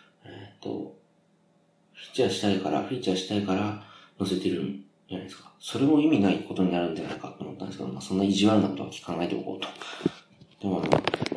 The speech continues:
一応、その、右、右新聞さん、記者の言うことであれば、なんていうのかな。えー、意思取れば、賛成派の意見もし、あの、反対派の意見も取り入れられるようになってると。うん、まあ、そうなのかなとか思ったり。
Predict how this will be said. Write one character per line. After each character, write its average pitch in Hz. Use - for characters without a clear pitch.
一 104
応、 123
そ 110
の、 104
右、 101
右 98
新 101
聞 90
さ 87
ん、 76
記 -
者 92
の 85
言 87
う -
こ 92
と 87
で 82
あ 80
れ 82
ば、 95
な 80
ん -
て -
い -
う -
の 95
か -
な。 104
え -
ー、 -
意 -
思 -
取 90
れ 87
ば、 104
賛 92
成 92
派 92
の 82
意 80
見 85
も -
し、 -
あ -
の、 -
反 -
対 85
派 -
の 87
意 90
見 95
も 123
取 92
り 87
入 85
れ 82
ら 71
れ -
る -
よ -
う -
に -
な 113
っ -
て -
る -
と。 -
う -
ん、 -
ま -
あ、 -
そ -
う -
な -
の -
か -
な 90
と -
か 107
思 -
っ -
た -
り。 -